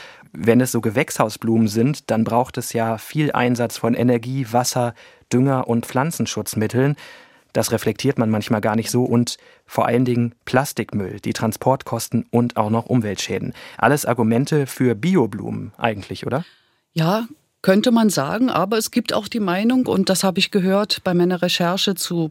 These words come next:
Speaker 2: Bio-Weihnachtsbäumen, dass die Menschen sagen, warum sollen denn Bäume oder jetzt eben in unserem Fall Blumen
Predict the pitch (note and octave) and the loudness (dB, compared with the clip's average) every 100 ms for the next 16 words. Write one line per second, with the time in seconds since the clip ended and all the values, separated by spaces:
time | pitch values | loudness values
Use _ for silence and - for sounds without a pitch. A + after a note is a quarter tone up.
0 | - F#3 C4+ A#3 E3 D#3 E3+ - - E3 | 0 2 2 2 2 2 0 -2 0 2
1 | G3 A3+ - - - - - - G3 - | 4 2 -4 -12 -14 -18 -10 -2 0 2
2 | G3 F#3+ G3+ F#3+ F#3 G#3+ G#3+ F#3+ F#3 F#3+ | 2 4 2 2 2 2 -2 0 0 2
3 | G#3+ G3+ F#3+ G3 F#3 D#3 F3+ B3+ B3+ E3+ | 2 2 2 2 2 2 2 2 0 0
4 | F3 E3+ E3+ - - E3+ E3+ C#3 D#3+ D#3+ | 0 0 0 -2 -2 0 0 2 2 2
5 | D#3+ D#3 D3 D3 D3+ - E3 F3 G3+ B3 | 0 0 0 0 0 0 2 4 6 4
6 | B3 | 2